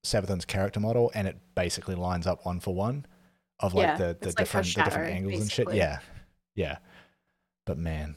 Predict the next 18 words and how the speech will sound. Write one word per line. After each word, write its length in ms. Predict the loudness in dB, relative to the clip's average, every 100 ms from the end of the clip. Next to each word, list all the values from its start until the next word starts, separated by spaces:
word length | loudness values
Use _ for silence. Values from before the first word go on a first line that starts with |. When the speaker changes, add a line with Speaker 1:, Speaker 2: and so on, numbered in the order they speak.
| -10
Speaker 1:
I'm 80 | -6
just, 460 | -4 -4 -4 -6 -12 _ _ _ _ _ -10
I'm 100 | -2
so 400 | 0 2 4 2
excited 540 | 2 0 2 0 -4 -18 -20 _ _ -2
to, 260 | 0 -2 -6 -6
to 140 | -4
see 360 | -2 0 0 0 -4 -10 _ _ _ -2
what, 360 | -2 -2 -6
just 200 | 2 2
the 80 | 4
story, 640 | 2 2 0 0 -2 -6 -10
like, 160 | -8 -4
the 100 | -2
story 480 | -2 -2 0 2 4
on 100 | 2
its 160 | 0
own. 400 | -2 -2 -2 -6